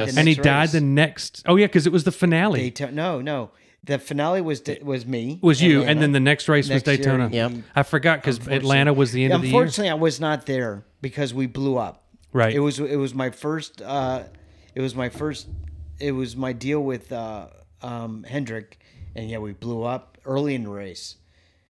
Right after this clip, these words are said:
Speaker 2: Um, and we got in a plane. I remember on the plane, one of the pilots told me that, that, um,
Speaker 3: That he was gone.
Speaker 2: yeah, we lost Dale.
Speaker 3: No
Speaker 2: And
Speaker 3: kidding.
Speaker 2: I, I, yeah, I
Speaker 3: What,
Speaker 2: still
Speaker 3: what was it like going to Atlanta the next week?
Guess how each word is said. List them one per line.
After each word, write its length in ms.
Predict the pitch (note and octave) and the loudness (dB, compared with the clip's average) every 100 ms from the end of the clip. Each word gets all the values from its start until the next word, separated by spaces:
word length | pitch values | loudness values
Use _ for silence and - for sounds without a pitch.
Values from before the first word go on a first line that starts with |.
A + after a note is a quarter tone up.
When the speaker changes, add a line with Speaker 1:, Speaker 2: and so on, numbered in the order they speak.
| _ | _
Speaker 2:
Um, 420 | A#2 A2+ A2 G#2+ | -10 -8 -8 -10
and 220 | G#2 A2+ | -10 -8
we 60 | A2 | -8
got 180 | G#2+ B2 | -6 -8
in 60 | |
a 40 | A2+ | -10
plane. 380 | - C3 B2+ A#2 | -8 -6 -4 -4
I 60 | |
remember 380 | A#2 A#2 B2+ C3+ | -4 -6 -4 -4
on 120 | C3 | -4
the 80 | A#2+ | -6
plane, 560 | - C3 B2 A#2 A2 - _ _ _ _ _ _ | -8 -8 -6 -6 -10 -14 _ _ _ _ _ _
one 140 | - A#2 | -10 -10
of 60 | |
the 60 | G#2+ | -10
pilots 460 | - A2 A2 G#2+ - | -10 -10 -8 -10 -16
told 280 | G#2+ G#2+ | -14 -14
me 240 | A2 G#2+ A2 | -12 -12 -14
that, 300 | A2 A2 - _ _ | -16 -20 -20 _ _
that, 220 | A2 G#2+ - | -18 -18 -20
um, 360 | A2+ A2 G#2+ _ _ _ _ _ _ | -20 -18 -20 _ _ _ _ _ _
Speaker 3:
That 120 | B2+ | -8
he 100 | G#2 | -6
was 120 | A2 G#2+ | -6 -6
gone. 260 | A2 G#2+ | -4 -4
Speaker 2:
yeah, 160 | A2+ A2 | -6 -10
we 140 | G#2 | -12
lost 340 | G#2 G#2+ G#2+ - | -14 -14 -16 -16
Dale. 240 | A2 A#2 | -14 -8
Speaker 3:
No 80 | A2 | -8
Speaker 2:
And 80 | G2+ | -8
Speaker 3:
kidding. 300 | A2 G2+ G2 _ | -8 -10 -12 _
Speaker 2:
I, 120 | - A2 | -12 -10
I, 280 | G#2+ D#2 G#2 | -10 -12 -14
yeah, 220 | G2 F#2 | -14 -14
I 100 | F#2+ | -14
Speaker 3:
What, 80 | G#2 | -8
Speaker 2:
still 400 | - F#3+ A2 G2 | 0 0 0 -10
Speaker 3:
what 300 | - E3+ C#4+ | -10 -6 0
was 160 | E4+ F4 | 0 0
it 100 | C4 | 2
like 220 | G#3 A#3 | 2 2
going 240 | F#3+ C#3 A#2 | 2 0 0
to 180 | C#3 | -2
Atlanta 340 | C3 A#2 A#2 F3 | -2 -2 -4 -4
the 60 | A2+ | -4
next 260 | G#2 - | -8 -12
week? 260 | A2 G2+ | -12 -12